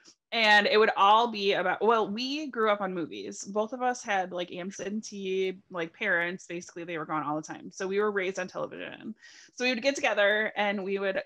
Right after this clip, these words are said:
quote movies, and, like, everyone, all of our friends were just like, "Oh my God, fuck these guys. Like, we can't even talk to them. They're so stupid."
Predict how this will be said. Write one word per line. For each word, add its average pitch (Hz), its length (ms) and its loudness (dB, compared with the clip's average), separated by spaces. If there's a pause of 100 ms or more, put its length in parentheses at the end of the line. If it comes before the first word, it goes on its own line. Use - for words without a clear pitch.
quote 220 300 -4
movies, 180 420 -6
and, 180 80 -10
like, 175 120 -8
everyone, 196 400 -4
all 185 220 0
of 196 80 0
our 202 120 0
friends 180 220 -10
were 175 100 -12
just 175 200 -14
like, 165 220 -8
"Oh 180 60 -6
my 180 120 -8
God, 175 160 -6
fuck 170 220 -10
these 170 160 -14
guys. 165 220 -8
Like, 160 120 -16
we 165 60 -20
can't 160 180 -10
even 165 120 -8
talk 151 260 -10
to 160 60 -18
them. 151 140 -8
They're 151 100 -10
so 156 200 -12
stupid." - 480 -20